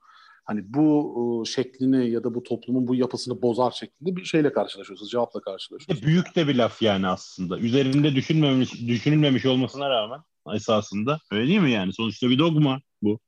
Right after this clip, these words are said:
Speaker 2: genel olarak. Yani ya da
Speaker 1: Aynen
Speaker 2: işte
Speaker 1: öyle.
Speaker 2: istiyorsan adına töre de, yani eteğe de diyebilirsin gerçi töre de. Yani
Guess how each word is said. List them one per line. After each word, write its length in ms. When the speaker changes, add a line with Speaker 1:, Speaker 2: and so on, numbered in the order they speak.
Speaker 2:
genel 220
olarak. 320
Yani 420
ya 140
da 40
Speaker 1:
Aynen 120
Speaker 2:
işte 120
Speaker 1:
öyle. 120
Speaker 2:
istiyorsan 320
adına 320
töre 340
de, 240
yani 260
eteğe 340
de 100
diyebilirsin 520
gerçi 340
töre 200
de. 120
Yani 280